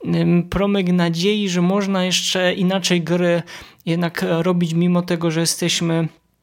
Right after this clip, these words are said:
wokoło atakowani wszelkiego rodzaju, radzą-, rodzajami, urządzeniami, jeżeli chodzi o gry wideo.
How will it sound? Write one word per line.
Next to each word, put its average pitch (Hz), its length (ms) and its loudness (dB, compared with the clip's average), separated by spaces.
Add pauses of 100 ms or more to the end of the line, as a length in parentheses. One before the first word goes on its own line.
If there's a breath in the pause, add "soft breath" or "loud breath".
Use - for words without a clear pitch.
(440)
wokoło 175 760 0 (400 loud breath)
atakowani 170 1000 0
wszelkiego 180 1040 0
rodzaju, 170 600 0 (240)
radzą-, 175 580 0
rodzajami, 170 680 0
urządzeniami, 165 880 0
jeżeli 151 300 -2
chodzi 156 440 -4 (400 loud breath)
o 160 80 4
gry 156 200 4
wideo. 151 400 2